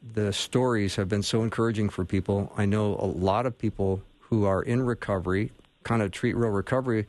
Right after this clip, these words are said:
like a, uh, meeting. Like, this is part of my recovery plan. I, I listen to Real Recovery 'cause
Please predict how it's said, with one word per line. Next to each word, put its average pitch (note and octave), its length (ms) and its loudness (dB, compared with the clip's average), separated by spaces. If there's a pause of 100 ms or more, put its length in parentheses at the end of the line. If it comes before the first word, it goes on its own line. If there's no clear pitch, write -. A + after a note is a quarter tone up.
(400)
like A#2 380 0 (100)
a, A2 360 2
uh, G2+ 120 2
meeting. A2+ 380 0 (800)
Like, G2 140 0
this A2+ 180 -2
is G#2 80 -2
part G#2+ 260 0
of G2 100 -2
my G2+ 120 0
recovery F#2+ 600 0
plan. D#2+ 360 -2
I, F2 200 -2
I F#2 120 -2
listen F#2+ 460 0
to - 140 -2
Real F#2+ 180 2
Recovery F2+ 500 0
'cause F#2+ 300 -2